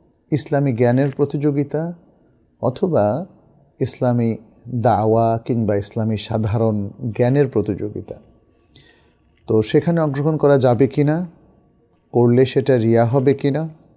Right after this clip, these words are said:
পুরস্কার গ্রহণ করতে পারবে কি না,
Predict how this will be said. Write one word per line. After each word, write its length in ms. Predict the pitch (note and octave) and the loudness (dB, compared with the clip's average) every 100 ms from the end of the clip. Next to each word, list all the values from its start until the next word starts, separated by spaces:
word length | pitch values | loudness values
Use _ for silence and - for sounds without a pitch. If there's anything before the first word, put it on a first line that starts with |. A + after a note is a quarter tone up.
| _ _ _ _ _ _ _ - | _ _ _ _ _ _ _ 0
পুরস্কার 440 | C3 B2 - B2 | 2 2 0 -2
গ্রহণ 320 | G#2+ G#2+ B2+ C3 | 0 2 2 2
করতে 300 | C3+ - C#3 | 2 2 2
পারবে 300 | C3 B2+ C3 | 2 2 2
কি 160 | C#3+ | 0
না, 380 | C#3 C#3 C#3 | -2 -4 -8